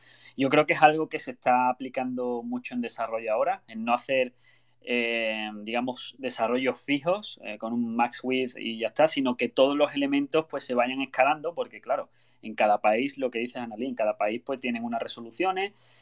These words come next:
eh, o, o no tienen, normalmente la gente, pues, no, no utiliza pantallas muy grandes, y en otros sí. Entonces, el poder adaptarse a todo tipo de, de usuario, yo creo que es muy importante a la hora de, de desarrollar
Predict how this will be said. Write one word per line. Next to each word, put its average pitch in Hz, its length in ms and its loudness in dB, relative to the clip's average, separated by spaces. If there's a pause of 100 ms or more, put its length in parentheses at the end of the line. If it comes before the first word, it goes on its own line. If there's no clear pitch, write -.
(180)
eh, 101 360 -2
o, 95 380 0 (100)
o - 140 -10
no 113 160 0
tienen, 123 400 2 (240)
normalmente 120 480 0
la 113 80 2
gente, 123 280 -2
pues, 120 200 -2
no, 120 320 2 (200)
no 135 80 0
utiliza 123 380 2
pantallas 117 360 0
muy 117 180 -6
grandes, 190 420 2 (240)
y 127 80 -2
en 120 60 4
otros 113 240 0
sí. 180 220 -2 (320)
Entonces, 127 520 2
el 123 160 -2
poder 127 260 10
adaptarse 143 500 0
a 135 40 -6
todo 143 320 -4
tipo 139 300 -8
de, 131 240 -6
de 131 80 -10
usuario, 131 500 -4
yo 123 100 -20
creo 123 180 -12
que 120 360 -10
es 113 80 -20
muy 113 320 -16
importante 110 540 -12
a 104 40 -4
la 104 120 -4
hora 101 160 -6
de, 98 340 -14
de 101 140 -12
desarrollar 98 720 -10